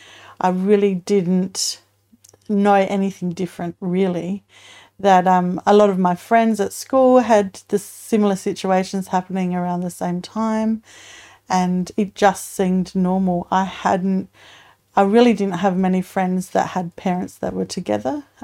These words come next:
um, which is a terrible thing to uh, go through, um, that it was just normalised that parents around my friendship group were, were getting divorced. And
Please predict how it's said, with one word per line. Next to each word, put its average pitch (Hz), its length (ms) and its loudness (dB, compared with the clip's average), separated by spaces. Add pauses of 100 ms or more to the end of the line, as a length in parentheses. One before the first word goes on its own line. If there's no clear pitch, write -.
(120)
um, 180 560 -2
which 214 420 -4
is 208 420 -6 (320)
a 214 100 0
terrible 202 480 -2
thing 185 260 -4
to 180 380 -4 (880)
uh, 170 220 0
go 208 400 4
through, 208 640 0
um, 180 400 0
that 180 320 2 (220)
it 196 80 -2
was 196 160 2
just 214 200 2
normalised 185 800 0
that 185 200 -2
parents 185 720 -4 (120)
around 180 640 -2 (140)
my 180 220 0
friendship 180 460 -6
group 180 260 -6
were, 180 280 -4
were 185 180 -4
getting 175 300 -4
divorced. 175 720 -6
And 180 360 -4